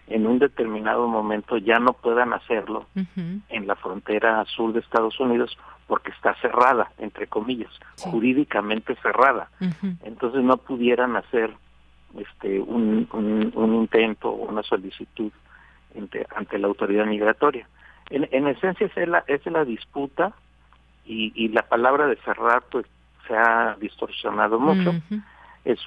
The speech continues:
Speaker 1: es un arreglo que está solo sobre la cuestión migratoria,
Speaker 2: Sí.
Speaker 1: y también es un arreglo que está en veremos,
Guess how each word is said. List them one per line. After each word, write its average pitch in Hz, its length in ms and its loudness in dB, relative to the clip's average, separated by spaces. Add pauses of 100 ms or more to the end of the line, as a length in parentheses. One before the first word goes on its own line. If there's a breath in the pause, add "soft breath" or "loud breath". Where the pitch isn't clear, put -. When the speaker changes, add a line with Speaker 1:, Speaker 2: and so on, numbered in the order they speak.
(140)
Speaker 1:
es 113 220 -2
un 120 160 2
arreglo 117 460 2
que - 80 -10
está - 280 -6
solo 123 300 2
sobre 98 580 -4 (140)
la 104 80 -6
cuestión 113 400 -2
migratoria, 156 640 2
Speaker 2:
Sí. 185 220 -16 (400 soft breath)
Speaker 1:
y 135 120 -4
también 151 360 2
es 180 160 -4
un 180 140 2
arreglo 170 420 4
que 135 100 -4
está - 260 -2
en 151 100 -2
veremos, 143 640 0